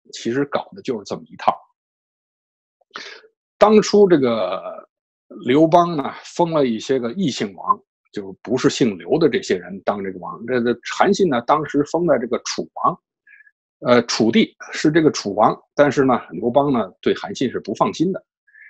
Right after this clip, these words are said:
那么这个时候呢，就有人呢，不失时机的给刘邦这个打小报告，说那个韩信可能有这个不臣之心呐，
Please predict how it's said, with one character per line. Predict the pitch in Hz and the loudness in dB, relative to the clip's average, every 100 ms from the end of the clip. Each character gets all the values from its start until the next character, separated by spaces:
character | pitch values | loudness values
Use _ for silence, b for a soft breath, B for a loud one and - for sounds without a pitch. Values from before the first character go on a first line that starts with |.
| b _ | b _
那 | - 151 | -4 4
么 | 156 | 4
这 | 151 226 | 6 4
个 | 160 | 4
时 | - | 2
候 | 135 | 0
呢， | 147 139 | 2 -2
就 | 139 160 131 | -2 0 0
有 | 98 87 | -2 -10
人 | 98 | -8
呢， | 131 143 - _ | -6 -6 -10 _
不 | 165 | -6
失 | - 185 | 2 2
时 | - 143 | 2 -2
机 | 170 196 | -2 0
的 | 147 113 98 - | 2 0 -2 -10
给 | 85 | -10
刘 | 90 127 | -8 0
邦 | 151 156 156 - | 2 2 -4 -8
这 | 120 | -10
个 | 110 | -8
打 | - - | -4 -2
小 | - | -2
报 | 104 113 | 0 2
告， | 294 - _ _ | 2 -2 _ _
说 | 131 | -10
那 | 147 | -8
个 | 131 | -8
韩 | - 147 | -4 -4
信 | 185 208 120 | -2 -2 -4
可 | - | -6
能 | 110 156 170 - | -8 -6 -8 -10
有 | - 82 | -14 -6
这 | 147 | -2
个 | 147 127 - - - _ _ _ _ _ _ _ | -2 -2 -6 -12 -12 _ _ _ _ _ _ _
不 | - | 2
臣 | - 143 180 | 4 2 4
之 | 185 | 4
心 | - 196 | 4 4
呐， | 185 - | 2 -2